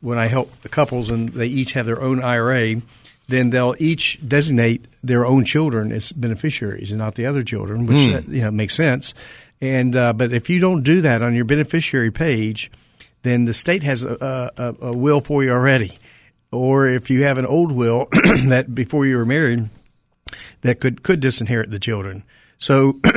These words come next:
Speaker 1: <clears throat> we want a, a, um, a living will or, or trust that will support your, uh, y-, your proxy's decision making,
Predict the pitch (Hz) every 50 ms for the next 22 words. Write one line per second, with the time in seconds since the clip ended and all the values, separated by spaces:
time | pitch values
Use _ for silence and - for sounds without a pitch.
0 | 147 147 - - - - _ - 147 143 135 151 160 160 156 143 135 135 135 131
1 | 131 131 131 - 120 120 117 120 117 113 113 110 110 107 107 110 113 117 - -
2 | _ _ _ _ _ _ _ _ _ - - 120 123 123 131 135 131 175 170 156
3 | 151 151 143 147 147 147 135 127 127 - 127 120 120 117 131 - - - 160 139
4 | 120 123 127 - - - - - - _ _ _ _ _ _ 127 120 98 127 -
5 | - 131 117 - - 170 170 165 - - 139 135 135 135 135 135 131 131 - -
6 | 127 127 120 117 117 117 117 - - - - - _ _ _ _ _ _ _ _
7 | _ _ _ _ - 139 135 - - - 147 139 131 127 123 123 120 110 - _
8 | - - 147 147 147 - - 147 139 123 - 120 - - - 151 143 120 120 117
9 | 123 135 139 131 - 107 98 98 101